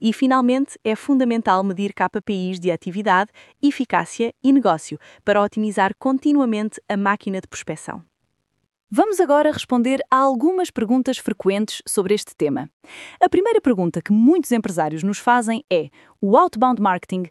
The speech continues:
especialmente o e-mail frio, é legal à luz do R G P D?" Sim, quando feito corretamente no contexto B two B,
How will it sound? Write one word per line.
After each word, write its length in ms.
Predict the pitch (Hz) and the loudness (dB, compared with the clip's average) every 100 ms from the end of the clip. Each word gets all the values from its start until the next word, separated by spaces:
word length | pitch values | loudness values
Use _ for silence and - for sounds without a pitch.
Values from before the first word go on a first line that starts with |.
| _ | _
especialmente 640 | - - - 165 208 240 - | -18 -12 -6 0 0 0 -2
o 40 | |
e-mail 260 | 185 233 262 | 0 0 0
frio, 380 | - 202 180 170 - | -2 -4 -4 -6 0
é 140 | 226 349 | 2 4
legal 480 | 370 220 202 262 - | 2 0 -2 -2 -4
à 80 | 208 | -4
luz 240 | 208 233 | -2 -4
do 80 | 208 | 0
R 140 | 220 196 | -2 0
G 140 | 208 | -4
P 140 | 196 | -2
D?" 180 | 180 311 _ _ _ _ - | -2 -4 _ _ _ _ -16
Sim, 420 | - - 196 147 147 - | -12 -6 -6 -6 -12 -4
quando 260 | 214 190 | -2 -2
feito 300 | - 262 269 - | -2 -4 -4 -6
corretamente 760 | 392 285 277 285 226 262 - | -2 0 0 0 0 -2 0
no 80 | 285 | -2
contexto 500 | 214 190 202 - - | -2 -2 -4 -4 -10
B 180 | 180 226 | -4 -4
two 160 | - | -2
B, 200 | 180 214 | -4 -4